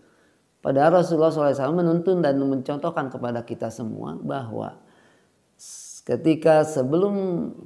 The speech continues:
kita memulai melaksanakan kegiatan takjil, sebaiknya kita takjil disegerakan. Ada lagi orang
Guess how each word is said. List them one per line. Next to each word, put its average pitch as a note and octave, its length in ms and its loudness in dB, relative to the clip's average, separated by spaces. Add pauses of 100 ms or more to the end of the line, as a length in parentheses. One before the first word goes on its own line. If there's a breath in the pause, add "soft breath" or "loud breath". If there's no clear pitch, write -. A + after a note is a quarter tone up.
(140)
kita E3 300 0
memulai D3+ 500 4
melaksanakan C3 1000 -2
kegiatan B2 680 -2
takjil, B2 560 -6 (560 soft breath)
sebaiknya C3+ 640 2
kita C3 260 0
takjil A#2+ 600 2
disegerakan. B2 1400 -2 (760)
Ada D#3+ 320 10
lagi E3 240 4
orang C3 320 0